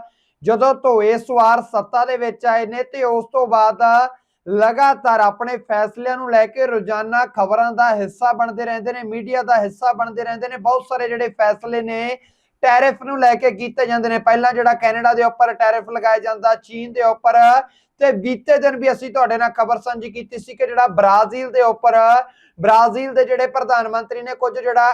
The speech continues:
ਟਰੰਪ ਦੇ ਟੈਰਿਫ ਨੂੰ ਲੈ ਕੇ ਕੁਝ ਤਿੱਖੀਆਂ ਟਿੱਪਣੀਆਂ ਕਰਦੇ ਨੇ ਤੇ ਫਿਰ ਉਹਨਾਂ ਤੋਂ ਆਉਣ ਵਾਲੇ ਸਮਾਨ ਦੇ ਉੱਪਰ ਵੀ ਪੰਜਾਹ ਪਰਸੈਂਟ ਟੈਰਿਫ ਆ ਜਿਹੜਾ ਅਮਰੀਕੀ ਰਾਸ਼ਟਰਪਤੀ ਡੋਨਲਡ ਟਰੰਪ ਲਗਾ ਦਿੰਦੇ ਨੇ। ਪਰ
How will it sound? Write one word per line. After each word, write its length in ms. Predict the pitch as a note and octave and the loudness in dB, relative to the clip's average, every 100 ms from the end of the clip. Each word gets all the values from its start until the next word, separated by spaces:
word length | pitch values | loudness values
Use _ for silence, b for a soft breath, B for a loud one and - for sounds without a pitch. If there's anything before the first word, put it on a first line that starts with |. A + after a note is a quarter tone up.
| - | -2
ਟਰੰਪ 320 | - A3 G#3+ B3 | -4 -4 -4 -4
ਦੇ 180 | A#3+ | -4
ਟੈਰਿਫ 400 | A#3+ A#3+ A3 A3+ A3 | -2 0 0 0 -4
ਨੂੰ 160 | A#3 B3 | -12 -2
ਲੈ 120 | A#3 | 0
ਕੇ 140 | A3 A#3+ | 0 -6
ਕੁਝ 180 | B3 A3+ | -8 -8
ਤਿੱਖੀਆਂ 300 | A3 G#3+ A#3+ | -12 -12 -12
ਟਿੱਪਣੀਆਂ 400 | A3+ A3 A3 A#3+ | -10 -10 -12 -8
ਕਰਦੇ 300 | A#3+ A3+ A3 | -4 -4 -4
ਨੇ 140 | A#3+ | -10
ਤੇ 160 | A#3+ A#3+ | -10 -10
ਫਿਰ 240 | - A3 A3+ A#3 C4 C4 b b - | -2 2 4 4 4 -2 b b -8
ਉਹਨਾਂ 380 | C4 C#4 D4+ D4 | -6 -2 0 2
ਤੋਂ 220 | C#4+ B3+ | 2 4
ਆਉਣ 140 | A#3+ B3 | 2 2
ਵਾਲੇ 240 | A#3+ B3 | 2 2
ਸਮਾਨ 480 | A#3+ B3 G#3+ G#3+ A#3 | -2 -4 -2 0 0
ਦੇ 80 | A#3 | -2
ਉੱਪਰ 280 | A3+ A#3 A#3 | -2 -4 -6
ਵੀ 140 | A#3+ | -8
ਪੰਜਾਹ 400 | - A3+ A3+ B3+ | -6 0 2 2
ਪਰਸੈਂਟ 480 | C4 A#3 A3 A3 A3 | 0 -4 -4 -8 -8
ਟੈਰਿਫ 380 | - G#3+ G#3+ A3+ | -4 0 0 0
ਆ 60 | A#3 | -2
ਜਿਹੜਾ 260 | G#3+ A3 A#3 | 0 0 -2
ਅਮਰੀਕੀ 380 | G#3+ G#3+ B3 | -4 -8 -6
ਰਾਸ਼ਟਰਪਤੀ 560 | A3+ G#3 G3+ - A3 A#3+ | 0 0 -2 -6 -8 -8
ਡੋਨਲਡ 420 | F#3 G3 G#3 A#3 | -2 -2 0 -4
ਟਰੰਪ 320 | A3+ B3 C4 | -4 -4 -2
ਲਗਾ 280 | C4 G#3 G3+ | -2 0 0
ਦਿੰਦੇ 220 | F#3 F3 | 0 -6
ਨੇ। 100 | F3 | -8
ਪਰ 260 | F3 G#3 A3 | -2 2 4